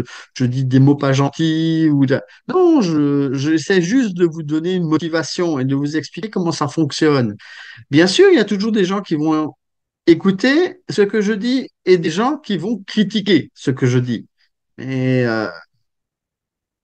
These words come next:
ceux qui ont essayé, qui, euh, sont aujourd'hui, euh, en train de gagner beaucoup d'argent, de quoi, euh, nourrir toute leur famille,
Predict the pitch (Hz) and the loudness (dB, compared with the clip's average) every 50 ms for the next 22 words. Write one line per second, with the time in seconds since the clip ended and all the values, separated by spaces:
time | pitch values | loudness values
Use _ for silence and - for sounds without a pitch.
0 | _ _ - - - 165 165 160 - 175 160 147 131 127 131 165 156 170 190 214 | _ _ -10 -2 0 0 0 0 0 0 2 2 2 2 2 2 2 2 4 2
1 | 233 220 214 208 175 143 131 - - 143 135 131 131 127 123 113 110 107 107 107 | 2 4 4 2 2 0 -2 -6 -8 -4 0 2 2 2 2 2 2 0 0 -2
2 | - 151 147 - 139 131 135 135 127 127 151 175 175 170 165 - - - - - | -4 -8 -8 -6 -6 -4 -4 -4 -4 -4 -4 -4 -4 -4 -6 -8 -12 -20 -20 -20
3 | - _ _ _ - - 117 113 113 113 - - _ - 135 127 160 160 160 147 | -20 _ _ _ -6 -4 -2 0 0 -2 -2 -4 _ -6 -6 -2 0 0 0 2
4 | 139 139 143 143 143 143 143 143 165 156 151 147 139 131 165 175 175 170 165 170 | 2 4 4 6 4 4 4 2 0 0 0 -2 0 0 0 2 2 2 2 2
5 | 165 147 151 135 - - 160 160 156 156 160 160 147 127 120 127 135 151 147 170 | 0 0 -4 -6 -4 -2 0 2 2 2 2 2 2 0 2 2 2 0 0 -2
6 | 185 170 - - - 175 - - 165 156 - - 156 160 160 170 175 165 151 135 | -4 -4 -6 -8 -10 -8 -4 -2 -4 -2 0 -2 0 2 4 4 4 4 4 2